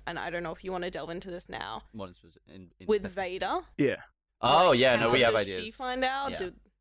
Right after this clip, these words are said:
Speaker 1: do they all find
Speaker 2: Oh,
Speaker 1: out
Speaker 2: well,
Speaker 1: together?
Speaker 2: they fi-, uh, she finds out in Return of the Jedi about Vader.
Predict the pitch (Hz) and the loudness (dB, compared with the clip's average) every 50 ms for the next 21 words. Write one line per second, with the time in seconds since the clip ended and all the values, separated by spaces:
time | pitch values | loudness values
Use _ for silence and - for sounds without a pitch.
0 | _ - 220 220 208 - - - 294 302 - - 349 349 339 349 349 - - 143 | _ -6 -6 -6 -6 -8 -8 -12 -12 -12 -10 -10 -8 -6 -4 -2 -2 -2 2 2
1 | 156 156 135 - 330 330 339 - 131 135 - - 147 147 - - 123 123 - - | 4 4 4 2 0 -2 0 0 0 0 -2 -6 -6 -6 -2 0 0 0 0 -4
2 | - - - 147 139 120 107 101 98 95 - 107 107 101 95 87 - 95 92 82 | -8 -6 -6 -4 -4 0 2 2 2 2 0 -4 -10 -10 -10 -12 -12 -12 -14 -12
3 | - - 80 - 55 55 - - - - - _ - - _ | -14 -14 -14 -12 -14 -16 -18 -18 -18 -18 -20 _ -20 -20 _